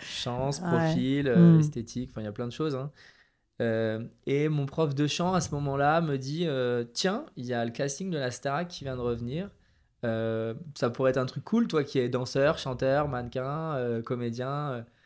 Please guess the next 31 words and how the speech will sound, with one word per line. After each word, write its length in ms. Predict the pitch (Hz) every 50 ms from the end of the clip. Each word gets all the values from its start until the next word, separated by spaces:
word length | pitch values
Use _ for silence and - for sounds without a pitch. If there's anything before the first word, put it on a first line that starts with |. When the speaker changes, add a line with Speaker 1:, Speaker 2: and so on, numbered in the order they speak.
| _ _ _ _ _ _ _ _
Speaker 1:
Et 280 | 123 135 131 147 135
je 120 | 135 127 139
me 60 | 147
dis, « 160 | 151 170 202 208
Ouais, 240 | 180 170 214 269
c'est 160 | - - 160 139
vrai. » 340 | 127 135 160 220 - - _ _ _ _ _ _ _
Et 100 | 120 123
en 100 | 123 120
fait, 140 | - 151 147
je 60 | -
pense 160 | 156 156 147
que 80 | - 135
l'univers 400 | 135 135 139 139 139 151 147 147
l'a, 240 | 135 127 123 120 -
l'a 220 | 123 127 127 123
entendu 480 | 131 135 - 143 135 135 135 156 170 180
et 80 | 160
m'a 120 | 135 135 131
entendu, 420 | 131 131 - 139 135 135 151 180
puisque 340 | 175 - 131 117 - - -
un 720 | 123 120 117 113 113 113 - - _ _ _ - 123 139
ou 100 | 147 139
deux 140 | 131 131 127
jours 180 | 120 123 131 123
après, 360 | 123 120 - - 147 156 156
je 80 | 135 120
reçois 240 | 117 - - 127
un 80 | 123 123
message, 400 | 120 117 - 127 131 127 117 113
euh, 120 | 107 107